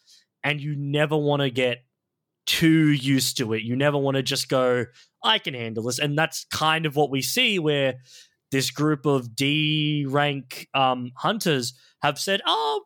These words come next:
yeah, we can handle an extra dungeon. Let, let's go and see what it is," without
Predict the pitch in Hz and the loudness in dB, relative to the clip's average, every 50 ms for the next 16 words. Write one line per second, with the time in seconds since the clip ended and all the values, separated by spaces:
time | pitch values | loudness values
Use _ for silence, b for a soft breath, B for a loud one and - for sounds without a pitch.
0 | _ - 415 415 440 440 403 403 427 392 - 427 339 190 190 190 190 180 165 165 | _ -4 -2 0 0 0 0 0 0 0 0 0 0 2 2 0 2 2 2 2
1 | 151 143 135 131 127 - - - 139 127 131 120 127 147 147 208 233 247 254 254 | 2 2 2 0 -2 -2 -4 -4 -2 0 0 0 0 0 -4 -4 -2 -2 -4 -4
2 | - 226 226 247 - - - 247 233 226 214 208 180 - - 220 208 196 190 185 | -2 -2 -2 0 0 0 2 2 2 2 2 -2 -2 -2 -2 0 0 2 2 2
3 | 175 180 226 226 185 131 120 135 147 135 147 147 143 143 | 2 2 2 2 2 0 0 -2 -2 0 2 2 2 0